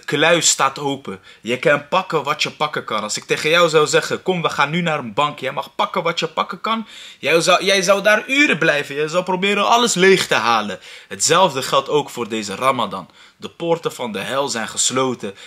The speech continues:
en de poorten van de hemel, die staan open. En subhanallah, subhanallah mensen, hoor dit verhaal.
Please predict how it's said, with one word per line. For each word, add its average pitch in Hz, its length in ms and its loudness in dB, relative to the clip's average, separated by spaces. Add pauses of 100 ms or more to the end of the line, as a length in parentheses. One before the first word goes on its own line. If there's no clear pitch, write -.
en 98 120 -10
de 101 100 -6
poorten 131 460 -2
van 107 200 -6
de 98 80 -8
hemel, 110 600 -4 (200)
die 104 220 -8
staan 92 320 -2 (180)
open. 110 460 -4
En 190 100 -2
subhanallah, 285 680 2 (160)
subhanallah 294 680 2
mensen, 156 280 2
hoor 214 300 4
dit 220 140 2
verhaal. 202 420 0